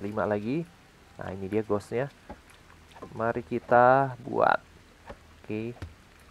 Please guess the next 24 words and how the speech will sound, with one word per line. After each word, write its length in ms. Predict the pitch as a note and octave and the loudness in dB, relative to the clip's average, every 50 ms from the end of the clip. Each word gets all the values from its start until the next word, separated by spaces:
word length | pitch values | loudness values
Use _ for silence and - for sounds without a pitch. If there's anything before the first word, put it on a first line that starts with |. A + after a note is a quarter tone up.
| - - - | -20 -20 -2
Sip, 240 | - F3+ G#3+ A3 - - - - - - | 4 4 4 4 4 -2 -20 -20 -18 -6
sudah 320 | - D#3 F#3 G3+ A#3 A3+ | 0 4 6 8 8 10
jadi. 240 | C4 B3+ G3+ G#3+ G#3 - - - - - - - - C#3 | 10 8 8 6 4 -2 -10 -20 -20 -20 -20 -20 -18 -14
Nah, 720 | C#3+ D3+ D#3 D#3 D#3+ E3 E3 D#3+ D3 C3+ B2+ A#2+ A2+ A2 A2 | -12 -10 -8 -6 0 6 10 10 12 12 12 10 10 8 6
kalau 160 | - G2+ G2 | 4 2 2
kayak 160 | - G2 G2 | 2 0 0
gini 160 | G2 A2 A2+ | 0 -4 -4
kan 160 | A#2 - B2+ G#2+ | -2 -2 -2 -2
enak 400 | F2 F2+ G2 A2 B2 A2+ G2+ - | -2 -4 -4 -2 -2 -4 -4 -4
ya. 240 | - F#2 F#2 F2+ - - - - - - - - - - - - - - - | -4 -6 -6 -8 -12 -18 -20 -20 -20 -20 -20 -20 -20 -20 -20 -20 -20 -18 -12
Si. 480 | - A#2 A2 A2+ A#2 B2 C3+ D3 E3 E3 D3 - - - - - | -10 -8 -8 -8 -8 -8 -8 -8 -10 -10 -14 -18 -20 -20 -12 -10
Uh, 880 | G#2+ G#2 G#2 G#2+ A2 A2+ A#2+ A#2+ A#2 A2+ A2+ A2+ A2+ A2 G#2+ G#2+ G#2 | -6 -4 -2 0 2 2 4 4 4 2 2 0 0 0 -2 -2 -4
hu, 160 | G#2 G#2 B2+ B2 | -2 0 0 0
hu, 140 | A#2+ C#3+ D3 | 2 0 0
hu. 160 | C3 D#3+ G3 G#3 G3+ G3 F#3+ G3 G3+ F#3+ - - - - - - - - - | 0 0 -2 -2 -2 -4 -4 -6 -6 -8 -12 -18 -20 -20 -20 -20 -20 -12 -8
Oke, 300 | - E3 - F#3+ D#3+ C3 - - | -2 2 4 4 4 4 0 -6
dia 320 | C#3+ D#3 F3 F#3+ G3+ G#3+ | -6 -4 2 8 10 10
butuh 1200 | G#3+ G3 E3+ F3 F3+ E3+ E3+ E3+ - - - - E3 E3 E3 F3 F3+ F#3 F#3+ F#3 F#3 F#3+ F#3 F3+ E3+ - - - - | 10 8 6 2 0 0 0 -2 -8 -10 -4 -2 -2 0 0 0 0 -2 -2 -2 -2 -2 -4 -6 -8 -14 -20 -18 -8
log 640 | - A#2+ A#2 A2+ A2 G#2+ G#2 G#2 G2+ G2+ G#2+ B2 C#3+ - - - - - - - - | -4 -2 0 2 4 6 6 8 8 8 8 6 4 2 -4 -20 -20 -20 -20 -16 -12
ya, 400 | A2+ G2+ G2 G2 G#2 A2 C3 C#3 B2+ - - - - - - | -8 -6 -4 -4 -4 -4 -4 -6 -10 -16 -20 -20 -20 -16 -12
terus 280 | - G#2+ G#2 A2 A#2 A#2 - - - | -10 -8 -8 -8 -8 -10 -12 -14 -10
juga 180 | A2 C#2 G#2+ F#2+ C2 - - - - - - - - | -6 -4 -4 -4 -4 -6 -12 -18 -20 -20 -20 -8 -2
plank 260 | B2+ B2 G#2+ G2+ G2 F#2 | -2 0 0 -2 -6 -10
ya. 160 | F#2 F2+ F2+ | -10 -12 -12